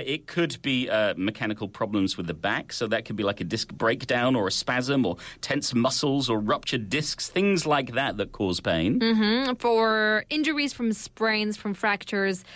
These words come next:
Speaker 2: uh, car accidents and falls, when you trip and fall, you accidentally really hurt and tear your back muscle. Sometimes that can result in a lot of back pain. Uh, it also occurs with some conditions and diseases such as scoliosis, arthritis.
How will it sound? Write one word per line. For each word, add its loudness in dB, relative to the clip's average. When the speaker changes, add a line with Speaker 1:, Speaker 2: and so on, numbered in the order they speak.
Speaker 2:
uh, 2
car 0
accidents -2
and 0
falls, 0
when -4
you -2
trip -8
and -4
fall, -2
you -2
accidentally -4
really 0
hurt 0
and 0
tear 0
your 4
back 0
muscle. -2
Sometimes 0
that 0
can -2
result 2
in 2
a 4
lot 2
of 0
back 0
pain. 2
Uh, 2
it -6
also 0
occurs 2
with -2
some -2
conditions 0
and 0
diseases 0
such -2
as 0
scoliosis, 0
arthritis. 0